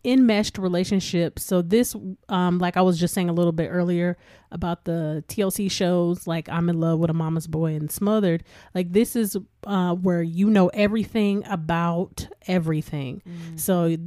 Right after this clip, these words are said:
Speaker 1: you know, this person knows how much money you make.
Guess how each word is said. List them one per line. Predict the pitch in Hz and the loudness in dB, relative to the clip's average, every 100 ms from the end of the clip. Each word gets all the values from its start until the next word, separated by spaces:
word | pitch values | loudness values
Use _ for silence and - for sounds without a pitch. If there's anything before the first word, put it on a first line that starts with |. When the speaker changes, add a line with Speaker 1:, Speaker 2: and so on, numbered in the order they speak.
| 175 | -2
Speaker 1:
you | 202 | 0
know, | 170 165 | 2 0
this | 165 196 220 | 0 0 0
person | - 202 202 - 202 190 185 185 _ _ - | 0 0 0 0 0 2 2 -2 _ _ 0
knows | 185 180 175 175 - - _ - | 4 4 4 0 -4 -20 _ -6
how | - 202 | -2 2
much | 196 170 | 2 2
money | 180 220 | 2 2
you | 208 226 | 4 2
make. | 226 220 226 - | 4 2 0 -4